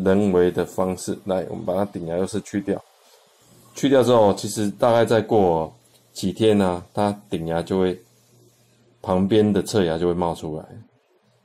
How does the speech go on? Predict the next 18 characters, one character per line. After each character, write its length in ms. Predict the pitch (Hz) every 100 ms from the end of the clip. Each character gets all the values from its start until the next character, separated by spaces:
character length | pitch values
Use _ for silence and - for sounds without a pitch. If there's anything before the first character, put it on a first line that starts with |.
| _ _ _ -
那 160 | 120
你 80 | 101
只 60 | 95
要 80 |
没 140 | 87 95
有 80 | 87
的 40 |
话， 140 | 87 85
你 60 |
就 80 | 90
慢 120 | 92
慢 140 | 92 85
等 100 | - - -
吧。 100 | -
有 100 | -
些 140 | 113 120
草 200 | 101 82
哦， 240 | 85